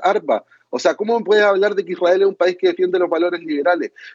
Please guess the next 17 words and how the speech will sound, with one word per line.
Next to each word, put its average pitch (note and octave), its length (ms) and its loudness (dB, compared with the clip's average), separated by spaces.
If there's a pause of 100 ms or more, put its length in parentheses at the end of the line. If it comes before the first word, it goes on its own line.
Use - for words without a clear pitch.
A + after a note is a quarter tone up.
¿Cómo A3+ 200 2
puedes A3 300 4
decir G3+ 320 -4
que G3+ 120 -6
Israel, D#3+ 680 2
si - 140 -4
incluso F#3 400 0
su D#3 160 -2
máximo G3 440 -4
aliado, E3 460 2
como C#3 220 -4
es E3+ 60 -2
Estados E3+ 300 -2
Unidos, E3 260 0
está E3 120 -2
tomando D#3+ 320 -4
sanciones? D3+ 800 -4